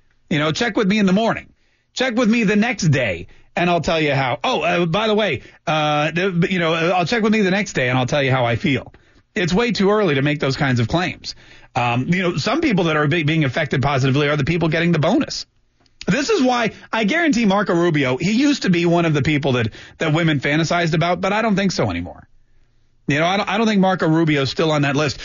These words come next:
We had a guy leave us an open mic. And by the way, if you wanna call, three four oh,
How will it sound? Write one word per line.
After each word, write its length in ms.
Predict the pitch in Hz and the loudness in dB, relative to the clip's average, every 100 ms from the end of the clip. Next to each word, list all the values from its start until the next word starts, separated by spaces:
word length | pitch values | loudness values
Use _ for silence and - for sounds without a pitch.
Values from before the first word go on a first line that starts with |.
| - - | -6 -2
We 140 | 269 | 0
had 120 | 339 | 2
a 60 | 330 | 0
guy 220 | 240 254 | 0 0
leave 220 | 214 220 | 0 0
us 100 | 196 | 0
an 80 | 175 | 0
open 220 | 175 170 | 0 0
mic. 200 | 156 117 | 0 0
And 100 | 170 | 0
by 120 | 226 | 2
the 40 | 269 | 2
way, 140 | 240 | 0
if 80 | 185 | 2
you 100 | 247 | 0
wanna 160 | 254 196 | 0 0
call, 220 | 180 139 | 0 0
three 200 | 175 202 | 0 0
four 240 | 190 170 | 2 2
oh, 200 | 156 156 | 2 0